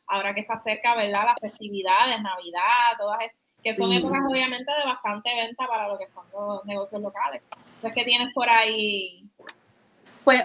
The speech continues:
Speaker 2: este, estoy tratando de como que expandir los accesorios,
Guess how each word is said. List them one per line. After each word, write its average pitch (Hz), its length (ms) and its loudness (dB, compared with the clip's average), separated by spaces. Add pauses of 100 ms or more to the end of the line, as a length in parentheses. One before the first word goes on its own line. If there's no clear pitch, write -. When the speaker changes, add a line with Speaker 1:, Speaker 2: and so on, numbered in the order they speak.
Speaker 2:
este, 254 600 2
estoy 254 200 -4
tratando 359 440 6
de 320 140 2
como 269 240 0
que 262 100 -4
expandir 226 640 0
los 320 180 2
accesorios, 320 880 0